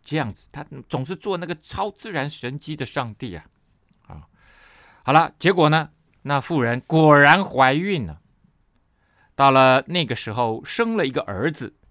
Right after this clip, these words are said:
正如以利沙所说的。以利沙显然在这当中，他有，他有感动，上帝给他这样的感动，透过基哈西，上帝给他这样的感动，说可以为他祷告，祝福他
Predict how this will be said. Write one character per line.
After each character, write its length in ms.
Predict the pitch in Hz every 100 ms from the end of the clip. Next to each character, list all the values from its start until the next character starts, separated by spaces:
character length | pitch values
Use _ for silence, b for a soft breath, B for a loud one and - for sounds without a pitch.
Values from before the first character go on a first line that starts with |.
| _ _ _ -
正 180 | 185
如 300 | 120 123 151 - _
以 160 | 113 127
利 160 | 156
沙 280 | 123 131 123 - _ _ _
所 280 | - - 95
说 280 | - 113 113
的。 120 | 85 - _ _ b b b b b -
以 100 | 143
利 140 | 214
沙 180 | 196 208
显 400 | - - 135 117
然 160 | 139
在 100 | 160
这 120 | 185 190
当 180 | 185
中， 100 | 185
他 140 | 180 185
有， 140 | 170 B B
他 160 | - 220
有 80 |
感 340 | 214 - 110 110
动， 380 | 220 185 101 76 _ _
上 240 | - 208
帝 80 | 202
给 100 | 151
他 100 | 180
这 120 | 196
样 80 | 196
的 80 | 170
感 260 | - 98
动， 320 | 139 196 113 - _
透 160 | - 214
过 260 | 208 208
基 240 | 160 - 208
哈 140 | 185
西， 240 | 190 196 202
上 180 | 214
帝 60 | 196
给 80 | 151
他 100 | 185
这 120 | 196
样 80 | 180
的 40 |
感 140 | 139 139
动， 80 |
说 100 | 170 B B B _
可 100 | -
以 60 | 175
为 100 | 175
他 140 | 170
祷 160 | - 101
告， 240 | - 120 - -
祝 120 | 214
福 140 | 127
他 220 | 131 131